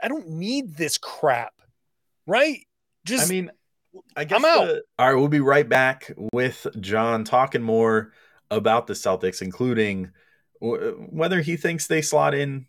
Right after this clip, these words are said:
Speaker 2: in the same general position for the championship picture this year, and whether he think-, he thinks Jason Tatum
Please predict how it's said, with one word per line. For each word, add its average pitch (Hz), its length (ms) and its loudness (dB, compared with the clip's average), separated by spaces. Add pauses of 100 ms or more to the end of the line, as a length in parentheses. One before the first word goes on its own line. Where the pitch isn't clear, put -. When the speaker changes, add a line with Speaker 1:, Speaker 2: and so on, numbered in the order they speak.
(140)
Speaker 2:
in 131 120 -8
the 123 60 -6
same 131 340 -2
general 127 300 0
position 117 600 -4 (260)
for 107 440 2
the 107 80 -10
championship 123 500 -6
picture 95 280 -6
this 90 200 -8
year, 101 260 0 (400)
and 98 360 -2
whether 107 200 2
he 110 140 -6
think-, 104 360 -4
he 110 160 -6
thinks 104 240 -6
Jason 101 380 -4
Tatum 98 460 -4